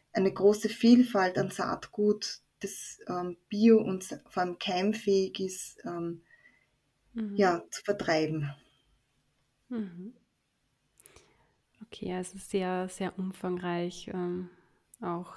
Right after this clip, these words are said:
Speaker 2: diese verschiedenen Arten von Mikrogrün. Also da gibt's ganz viele. Ähm, wir haben jetzt vorher gesprochen über gesundes Ernähren im Arbeitsalltag.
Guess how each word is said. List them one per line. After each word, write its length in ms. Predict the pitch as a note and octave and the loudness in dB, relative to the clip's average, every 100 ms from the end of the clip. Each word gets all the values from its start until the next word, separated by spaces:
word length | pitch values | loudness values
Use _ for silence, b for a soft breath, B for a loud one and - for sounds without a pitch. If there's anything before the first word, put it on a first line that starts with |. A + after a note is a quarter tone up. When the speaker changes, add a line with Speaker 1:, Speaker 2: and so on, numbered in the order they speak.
| - - | -18 -12
Speaker 2:
diese 200 | F#3 F#3 | -10 -8
verschiedenen 540 | F#3+ - F#3 F#3 F3 | -4 -2 0 0 0
Arten 520 | F3 E3+ E3+ F#3 F3+ F3+ | 0 -2 0 0 0 -2
von 240 | - F3+ | 0 2
Mikrogrün. 840 | F3+ F3+ - F3+ - - E3+ E3 E3+ | 2 -2 -4 -6 -4 0 0 0 -2
Also 160 | F3 | -4
da 80 | F3 | -6
gibt's 260 | E3+ F3 - | -8 -6 -2
ganz 280 | E3+ E3+ - | -2 -2 -2
viele. 460 | F#3+ F#3 D#3+ E3 B B B B B B B - _ F#3+ | 0 2 2 0 B B B B B B B -20 _ 0
Ähm, 880 | F#3+ F#3 F#3+ F#3+ F#3+ F#3 F#3+ F#3 - _ _ - - | 2 2 2 0 0 -2 -2 -4 -8 _ _ -14 2
wir 200 | G3+ G#3 | 6 8
haben 140 | A3 | 8
jetzt 140 | C#4 - | 8 8
vorher 220 | A#3 A#3+ | 10 10
gesprochen 540 | A#3 - G#3 G#3+ A3+ | 6 2 2 2 2
über 180 | G#3+ G3+ | 2 2
gesundes 540 | G3+ - A3+ A#3+ A#3 | 0 0 2 4 2
Ernähren 460 | - F#3 F3+ F3+ G#3 | 0 4 6 6 4
im 180 | G3 - | 2 2
Arbeitsalltag. 1300 | E3 F#3 E3 - D#3+ D#3+ B2+ - - C#3 B2+ B2+ | 0 2 0 -2 -4 -6 -8 -6 -4 -2 -2 -4